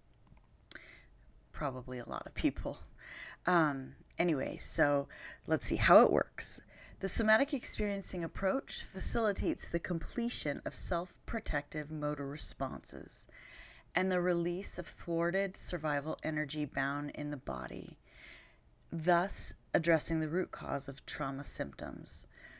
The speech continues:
And so, let's see, I can actually speak to, um,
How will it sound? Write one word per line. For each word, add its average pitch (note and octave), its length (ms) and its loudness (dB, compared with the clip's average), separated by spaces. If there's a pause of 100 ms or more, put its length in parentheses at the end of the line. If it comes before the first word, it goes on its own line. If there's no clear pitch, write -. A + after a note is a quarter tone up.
(520)
And E3 200 0
so, D#3 540 -2
let's - 240 -4
see, A1+ 340 -4
I F3+ 120 6
can G3 120 2
actually C#3+ 640 2
speak - 580 0
to, - 640 -2
um, C3+ 460 -10